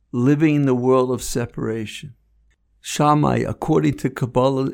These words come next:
is coming from the side of strict justice. He was a huge Torah scholar that toiled day and night to perceive the six hundred and thirteen mitzvahs of the Torah.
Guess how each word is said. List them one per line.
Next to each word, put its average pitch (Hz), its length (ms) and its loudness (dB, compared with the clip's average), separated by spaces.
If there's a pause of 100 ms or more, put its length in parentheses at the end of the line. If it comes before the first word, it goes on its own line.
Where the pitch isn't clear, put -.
is - 160 -6
coming 139 400 0
from 127 200 2
the 120 80 2
side 127 400 0
of 117 140 -6
strict - 440 -4
justice. - 680 -6 (180)
He 175 60 -10
was 143 180 -10
a 156 80 -2
huge 156 1040 4
Torah 165 400 2
scholar 110 540 -4
that - 380 -10
toiled 160 840 2
day 151 240 6
and 151 200 4
night 143 340 -2 (140)
to - 120 -12
perceive 147 680 0
the 143 100 -4
six - 640 -4
hundred - 380 -4
and - 180 -6
thirteen 139 880 -4
mitzvahs 135 460 -2
of 131 60 -8
the 131 120 -4
Torah. 131 520 -6